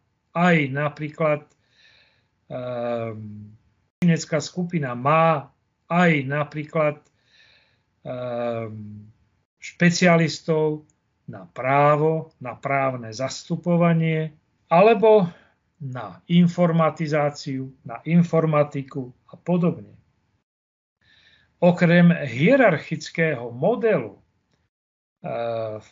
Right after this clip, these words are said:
zločineckých skupín je známy aj voľnejší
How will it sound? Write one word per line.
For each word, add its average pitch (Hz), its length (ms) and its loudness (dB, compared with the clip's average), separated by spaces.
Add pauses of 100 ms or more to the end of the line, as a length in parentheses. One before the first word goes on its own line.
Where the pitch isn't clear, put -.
(220)
zločineckých 175 960 0
skupín 135 720 -4
je 170 240 4
známy 175 640 2
aj 131 480 -6 (320)
voľnejší 160 1200 0